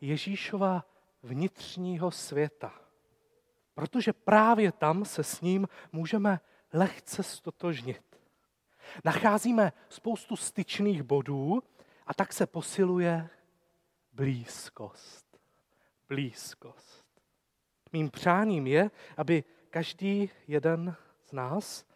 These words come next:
letošní Velikonoce věděl, že umíral a byl vzkříšen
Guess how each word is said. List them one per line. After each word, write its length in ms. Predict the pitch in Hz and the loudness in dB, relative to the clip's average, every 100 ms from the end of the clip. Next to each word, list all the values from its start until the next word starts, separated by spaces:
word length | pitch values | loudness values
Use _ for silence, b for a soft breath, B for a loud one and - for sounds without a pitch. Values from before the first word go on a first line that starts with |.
| b b b | b b b
letošní 460 | 143 - - - 143 | -6 -4 -8 -6 -2
Velikonoce 640 | 139 160 180 190 - 151 | 0 0 -2 -4 -2 -2
věděl, 720 | 123 123 123 131 127 151 196 b b - | 0 -2 0 -2 0 0 -2 b b -8
že 200 | 139 135 | -6 -4
umíral 800 | 156 165 185 202 202 208 208 202 | -4 0 2 2 4 6 4 2
a 80 | 170 | 0
byl 200 | 175 143 | 2 0
vzkříšen 920 | - - - 156 156 - 180 147 | 0 -14 -12 -10 -8 -6 -4 -4